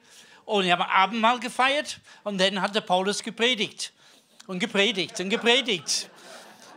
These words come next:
Und es war Mitternacht und ein junger Mann namens Eutychus hat an einem Fenstersims gesessen, weil es ziemlich warm war. Und irgendwann mal ist ihm die Schlaf übermannt und er ist dann aus dem Fenster gefallen, war tot. Naja.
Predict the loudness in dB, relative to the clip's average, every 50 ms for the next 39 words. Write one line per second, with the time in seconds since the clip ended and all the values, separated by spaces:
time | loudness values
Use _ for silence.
0 | -20 -8 -2 0 0 2 2 0 2 2 2 2 2 2 -2 0 0 0 2 4
1 | 2 2 2 -2 -8 -6 -4 -2 -2 -2 -2 -4 -4 -2 0 2 2 2 2 2
2 | 0 0 0 -2 -2 0 0 0 0 -2 -6 -10 -8 -6 -6 -4 -2 -2 -2 -2
3 | -2 -2 -4 -4 -4 -6 -4 -4 -4 -4 -4 -4 -2 0 0 0 0 -4 -14 -20
4 | -20 _ -6 -4 -2 0 0 0 0 -2 -4 -4 -4 -2 0 2 2 2 2 -2
5 | -4 -4 -4 -2 0 0 0 0 -2 -4 -6 -6 -4 -4 -4 -2 0 2 2 2
6 | 2 2 0 0 0 0 0 -4 -6 -12 _ _ _ -12 -12 -12 -12 -12 -16 -20
7 | -18 -18 -18 -20 -20 -16 -8 -4 -2 -2 -2 2 2 2 2 2 0 0 0 2
8 | 2 2 4 2 2 2 0 -2 -4 -4 -6 -6 -6 -8 -8 -8 -10 -6 0 2
9 | 4 4 4 2 0 -6 -10 -8 -6 -4 -4 -4 -2 -2 -2 -4 -4 -8 -10 -12
10 | -10 -8 -8 -8 -10 -8 -6 -6 -6 -6 -6 -8 -12 _ -18 -20 -20 -20 -20 -20
11 | -20 _ _ _ _ _ _ -6 -6 -6 -6 -6 -10 -8 -4 -4 -4 -4 -4 -6
12 | -6 -4 -6 -6 -8 -12 -20 -16 -12 -10 -6 0 2 2 2 2 0 -2 -2 -4
13 | -4 -4 -2 -2 -2 -2 -2 -6 -10 -14 -20 _ _ _ _ _ _ _ _ -10
14 | -4 -4 -2 -2 -4